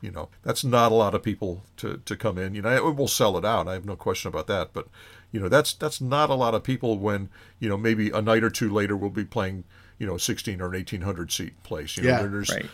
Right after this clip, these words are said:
Speaker 1: some venues that are, that are twenty-five hundred seaters and, and more. It's just,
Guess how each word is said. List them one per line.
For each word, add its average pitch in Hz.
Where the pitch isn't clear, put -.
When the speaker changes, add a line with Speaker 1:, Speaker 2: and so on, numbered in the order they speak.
Speaker 1:
some 120
venues 113
that 110
are, 101
that -
are 107
twenty-five 113
hundred 95
seaters 90
and, 87
and 92
more. 87
It's 170
just, -